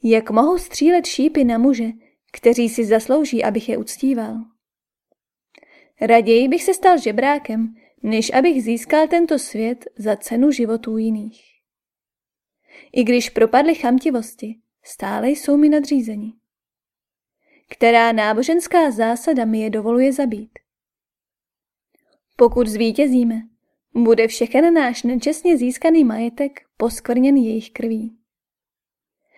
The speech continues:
Zdá se mi, že vítězství nebude o nic lepší než prohra.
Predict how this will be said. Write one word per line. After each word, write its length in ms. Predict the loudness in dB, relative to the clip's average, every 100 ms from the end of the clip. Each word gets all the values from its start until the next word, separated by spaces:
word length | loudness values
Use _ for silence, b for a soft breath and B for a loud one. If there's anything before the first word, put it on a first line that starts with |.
| b b
Zdá 380 | -2 2 4 2
se 160 | 2 2
mi, 140 | 4
že 140 | 2
vítězství 640 | 0 0 -2 -4 -6 -4 -2
nebude 400 | 0 0 0 2
o 60 |
nic 240 | 2 0 0
lepší 340 | -6 -4 -2
než 180 | 0 -2
prohra. 460 | -6 -6 -6 -10